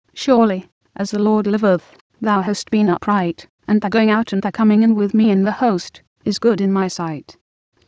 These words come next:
For I have not found evil in thee since the day of thy coming unto me unto this day. Nevertheless the Lord's favour thee not. Wherefore now return, and go in peace,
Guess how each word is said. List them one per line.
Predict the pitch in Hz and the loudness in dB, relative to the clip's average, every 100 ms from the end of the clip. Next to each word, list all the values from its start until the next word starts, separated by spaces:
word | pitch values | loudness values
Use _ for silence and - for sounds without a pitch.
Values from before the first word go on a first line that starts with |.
| _ | _
For | - 202 | -4 0
I | 214 | 0
have | 226 214 | 0 2
not | 214 247 - | 4 4 0
found | 247 233 220 | 0 2 4
evil | 262 208 196 | 2 0 -2
in | 190 185 | -2 -2
thee | 190 | -4
since | 202 202 196 - | -4 -4 -4 -4
the | - | -4
day | 208 185 | -2 -2
of | 175 | -2
thy | - 202 | -2 -4
coming | - 254 233 220 - | -2 2 4 4 2
unto | 233 - | 0 2
me | 202 190 | 0 0
unto | 208 208 - 208 | 2 0 0 -4
this | 190 180 - | -2 -6 -6
day. | 170 156 214 _ _ _ _ | -8 -6 -8 _ _ _ _
Nevertheless | 220 220 208 208 208 214 - | 4 4 4 0 -2 -2 -2
the | 240 | -2
Lord's | 208 214 214 | 2 0 -2
favour | - - 208 214 | -4 -2 -2 -2
thee | 208 196 | -2 0
not. | 196 196 - _ _ _ _ _ _ _ _ _ _ - | 0 -2 -8 _ _ _ _ _ _ _ _ _ _ -4
Wherefore | 220 240 240 226 202 | 2 4 2 0 2
now | 196 208 | 2 0
return, | 196 - 196 185 190 - _ | -2 -2 0 0 0 -6 _
and | 214 220 | -2 0
go | 214 | 0
in | 202 214 | 0 0
peace, | 254 220 170 - | 0 -2 -2 -6